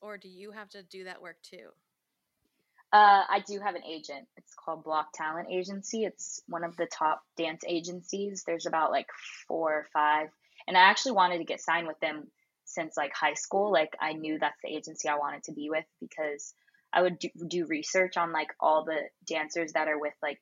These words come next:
Speaker 2: Justin Bieber, 'cause I love him so much. Um, and they were all with Block. So, yeah, I'm with Block, and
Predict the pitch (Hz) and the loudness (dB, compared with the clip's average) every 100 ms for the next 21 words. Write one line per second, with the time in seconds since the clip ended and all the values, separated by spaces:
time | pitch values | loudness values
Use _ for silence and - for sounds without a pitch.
0 | _ - 160 - 160 156 151 160 175 165 | _ -6 -6 -6 -10 -8 -2 -2 -2 -6
1 | 156 147 139 143 147 _ _ _ 208 226 | -4 -2 -2 -4 -6 _ _ _ -2 -2
2 | 254 - - - - _ 202 190 170 170 | -4 -10 -20 -20 -20 _ 2 4 4 2
3 | 240 - - - - - - 196 175 160 | 0 -10 -16 -16 -18 0 6 10 8 6
4 | - - 185 190 185 160 165 - 160 147 | 0 0 4 8 8 8 4 0 -2 -2
5 | - - - - - 160 151 147 - _ | -4 -12 -16 -6 0 2 2 0 -8 _
6 | _ - - - 180 156 170 - 180 165 | _ -8 -6 4 6 6 0 -2 6 10
7 | 226 - - _ 175 180 175 175 170 170 | 8 6 -8 _ -8 -2 0 2 2 0
8 | 170 170 | -4 -10